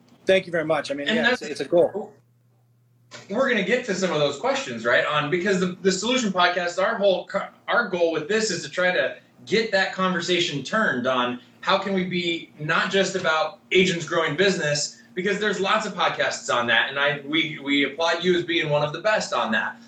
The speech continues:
Speaker 2: But it's the, okay, great, now that we have a business, now that we have consumers, how can we better treat our consumers?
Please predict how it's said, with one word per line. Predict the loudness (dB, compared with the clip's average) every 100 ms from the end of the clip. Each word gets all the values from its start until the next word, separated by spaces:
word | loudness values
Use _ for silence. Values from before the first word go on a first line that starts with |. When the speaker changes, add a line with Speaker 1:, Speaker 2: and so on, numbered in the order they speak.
| -8
Speaker 2:
But | 0 2
it's | 2 -2
the, | 0 2 0 0
okay, | -2 0 -2
great, | 0 0 0
now | 0 0
that | 0
we | 0
have | 0
a | 0 0
business, | -2 -2 -4 -8 _ -20 -2
now | 0
that | 2
we | 0
have | 0 0 0
consumers, | -2 -6 -4 0 2 0 -2
how | 0 2
can | 2
we | 0
better | 0 0 0 0
treat | -2 -2 0
our | 0
consumers? | 0 -2 0 2 0 -2